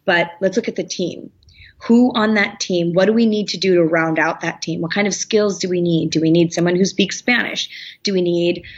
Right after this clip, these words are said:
females? Do we need someone with a different culture? Um, do we need someone who really speaks to millennials? Do we need someone who's a really great,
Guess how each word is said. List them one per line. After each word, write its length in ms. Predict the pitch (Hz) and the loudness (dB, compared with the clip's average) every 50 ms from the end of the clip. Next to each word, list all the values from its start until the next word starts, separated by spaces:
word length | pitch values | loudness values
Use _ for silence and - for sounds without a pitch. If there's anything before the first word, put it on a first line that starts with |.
| - - - | -20 -20 -20
females? 680 | - - - 247 247 233 208 180 170 160 156 156 151 - | -20 -4 2 4 4 4 4 4 2 2 0 -2 -4 -2
Do 140 | - 180 160 | 0 0 2
we 160 | 170 175 175 | 4 2 4
need 600 | 175 175 180 180 180 180 180 180 180 170 175 - - - _ | 4 4 4 4 4 4 4 4 2 0 -2 -8 -12 -20 _
someone 340 | - - 202 190 190 190 185 | -4 -2 2 4 4 4 4
with 120 | 185 180 | 4 2
a 60 | 190 180 | 2 2
different 580 | - 202 226 - - 247 202 180 175 - - - _ _ _ _ | 2 2 0 0 0 -2 -2 -2 -4 -8 -14 -20 _ _ _ _
culture? 640 | - - 180 165 165 - 160 151 151 151 147 151 - - - - _ _ | -4 -2 -2 -2 0 -2 -2 0 0 -2 -2 -6 -12 -20 -20 -20 _ _
Um, 440 | 175 170 165 165 160 165 160 - 175 | -2 0 0 2 0 -2 -4 -4 -2
do 160 | - 190 175 | -2 0 2
we 140 | 185 190 185 | 2 2 4
need 300 | 185 190 190 190 190 185 | 4 4 4 4 2 0
someone 680 | - - - 190 180 180 180 180 175 175 175 175 180 - - - | -4 -2 -2 0 0 0 -2 0 0 2 2 0 0 -2 -4 -2
who 160 | - 190 185 | 0 0 2
really 240 | 175 185 185 175 185 | 2 2 2 2 0
speaks 400 | 175 - - - 180 165 170 - - | -2 -4 -4 -4 -4 -4 -4 -4 0
to 400 | - 190 175 175 175 170 165 170 - - - _ | 2 4 6 6 6 4 2 0 -8 -18 -4 _
millennials? 640 | 202 202 208 220 247 262 240 190 175 170 165 165 165 - | 2 4 4 4 2 2 0 -2 -2 -2 -4 -6 -4 -4
Do 100 | 185 170 | -2 0
we 120 | 175 170 | 0 2
need 260 | 175 190 196 196 196 - | 2 2 2 0 0 -2
someone 200 | 196 190 185 185 | 0 0 2 2
who's 140 | 185 180 | 2 2
a 60 | 190 170 | 2 0
really 520 | 160 147 165 180 185 185 180 190 180 170 - | 0 0 -2 0 2 4 4 2 0 0 -4
great, 580 | - 165 160 175 175 175 175 175 175 - - | -2 0 2 4 4 4 4 4 2 -2 -10